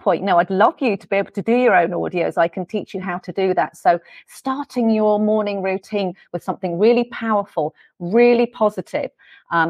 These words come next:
I mean, I had to do that to get myself out of bed because that's how bad it was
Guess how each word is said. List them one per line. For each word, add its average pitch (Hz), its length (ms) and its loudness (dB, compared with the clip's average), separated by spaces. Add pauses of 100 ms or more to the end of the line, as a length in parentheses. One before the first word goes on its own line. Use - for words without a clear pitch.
I - 60 -4
mean, 208 80 2 (100)
I - 20 2 (100)
had 240 140 -2
to 190 120 -6
do 202 120 4
that - 140 -2
to - 120 -20
get - 80 -2 (100)
myself 160 340 -2
out - 200 2
of 147 40 -14 (100)
bed - 140 0 (180)
because 160 280 -2
that's - 240 0
how 156 180 -4 (100)
bad 156 120 0
it 156 120 -2
was 156 200 -4